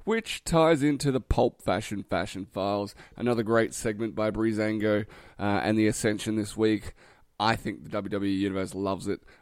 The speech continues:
I love it. I think it's entertaining every week. They just gotta keep doing what they're doing. Um, they're s-, trying to solve the case of two B, two B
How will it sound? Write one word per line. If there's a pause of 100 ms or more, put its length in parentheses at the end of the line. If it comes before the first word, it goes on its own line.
(140)
I
love
it. (100)
I
think
it's
entertaining
every
week.
They
just
gotta
keep
doing
what
they're
doing. (320)
Um, (260)
they're
s-,
trying
to
solve
the
case
of
two
B, (260)
two
B